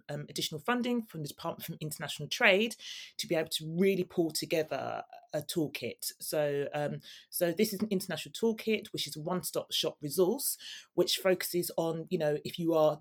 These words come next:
new to export, you know, you're thinking about exporting, maybe you're kind of a, you know, you're quite good at exporting, you know, and want to understand how to kind of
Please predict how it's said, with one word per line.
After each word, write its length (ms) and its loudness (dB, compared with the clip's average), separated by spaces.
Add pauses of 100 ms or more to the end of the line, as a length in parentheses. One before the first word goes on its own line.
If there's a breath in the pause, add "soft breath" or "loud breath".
new 260 4
to 140 -10
export, 760 0 (280 soft breath)
you 100 -6
know, 100 0
you're 160 0
thinking 380 -2
about 140 0
exporting, 800 -2 (280 loud breath)
maybe 260 -4
you're 280 0
kind 280 -8
of 200 -10
a, 80 -6 (300)
you 80 -2
know, 120 -2
you're 200 2
quite 360 -6
good 140 -2
at 80 -2
exporting, 840 2
you 120 0
know, 240 0
and 160 -6
want 140 -6
to 140 -10
understand 360 -6
how 100 -10
to 160 -8
kind 240 -10
of 100 -12